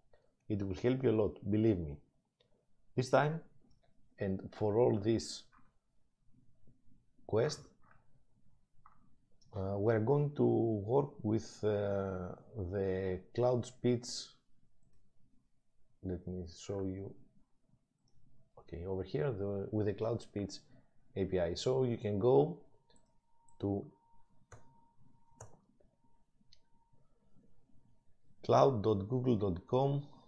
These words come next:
slash speech dash two dash text over here, and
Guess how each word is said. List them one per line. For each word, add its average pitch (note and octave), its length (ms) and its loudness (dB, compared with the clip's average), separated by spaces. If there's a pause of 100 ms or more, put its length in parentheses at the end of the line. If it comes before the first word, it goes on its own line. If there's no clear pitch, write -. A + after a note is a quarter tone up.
(260)
slash G2+ 360 0
speech C#3 420 0 (600)
dash F#2 260 2 (120)
two G#2+ 260 -2
dash E2+ 200 -2 (160)
text C#2+ 320 -6 (500)
over G#2 160 0
here, E2 300 -4 (560)
and A2 260 0